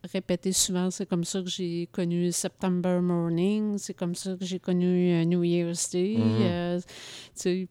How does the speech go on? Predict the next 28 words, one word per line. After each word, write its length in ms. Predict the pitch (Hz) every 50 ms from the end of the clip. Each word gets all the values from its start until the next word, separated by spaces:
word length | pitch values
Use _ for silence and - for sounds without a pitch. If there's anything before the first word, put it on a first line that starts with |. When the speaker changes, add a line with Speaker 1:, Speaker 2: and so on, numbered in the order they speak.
| _ _ _ _ -
Speaker 1:
plein, 360 | - 175 175 185 185 180 180 175 _ _ _ _ _ -
plein 120 | - 196 190
de 200 | 185 185 175 170
bands, 200 | 160 175 180 196
là, 260 | 196 190 180 175 175 180
que, 240 | 175 - - - 175 175 - - - - - - _ _ _ _ -
que 80 | 190
le 60 | 175 170
monde 260 | 175 175 185 185 180
connaisse 480 | - - 185 180 180 175 170 165 - -
pas, 240 | _ - 180 170 185 190
là, 60 | 196 196
tu 160 | - - 233 277
sais. 140 | 254 -
Speaker 2:
Tu 60 | - 214
les 80 | -
as 20 | 214
Speaker 1:
<laughs> 20 |
J'ai 80 | - -
Speaker 2:
découverts 240 | - 101 101 104 98
Speaker 1:
comme 180 | 98 92 92
Speaker 2:
de 40 | 90 92
même, 160 | 92 92 87 82 85
ouais. 160 | 92 92 95 - - - - - -
Speaker 1:
Hein ? 160 | 214 233 294 - - - - - -
Speaker 2:
Ouais, 160 | - 202 196
c'est 120 | - - 101
ça. 160 | - -